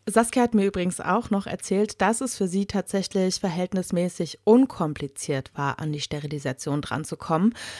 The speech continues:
auch dank des Vereins Selbstbestimmt Steril. Bei denen gibt's nämlich auch unter anderem eine Karte, auf der sind Ärztinnen und Ärzte vermerkt, die so ganz grundsätzlich Sterilisationen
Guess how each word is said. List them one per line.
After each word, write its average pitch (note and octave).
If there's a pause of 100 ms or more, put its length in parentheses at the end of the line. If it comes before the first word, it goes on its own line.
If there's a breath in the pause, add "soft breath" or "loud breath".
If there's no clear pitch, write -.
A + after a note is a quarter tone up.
(160 loud breath)
auch A#3
dank G3+
des F#3
Vereins F3+
Selbstbestimmt F3
Steril. E3
Bei D3
denen A3
gibt's G#3
nämlich G3
auch E3+
unter -
anderem F3+
eine D3+
Karte, G#3 (500 loud breath)
auf G3 (120)
der A#3
sind G3+
Ärztinnen A#3+
und -
Ärzte G#3+
vermerkt, F#3+ (500 loud breath)
die G#3+
so G3+
ganz A3
grundsätzlich G3+
Sterilisationen F3+